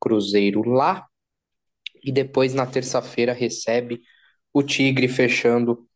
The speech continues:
a Copa Sul-Americana, a primeira fase. São Paulo bem encaminhado. Ah, inclusive pode até perder pro Tigre por coisa de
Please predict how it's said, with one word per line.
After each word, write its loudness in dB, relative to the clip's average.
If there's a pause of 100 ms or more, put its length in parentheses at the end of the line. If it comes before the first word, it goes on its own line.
(160)
a 0
Copa -4
Sul-Americana, -2
a -10
primeira -2
fase. -4
São -4
Paulo -2
bem -2
encaminhado. -2 (460)
Ah, 2
inclusive 0
pode 0
até -2
perder -2
pro -6
Tigre -6
por -4
coisa -2
de -4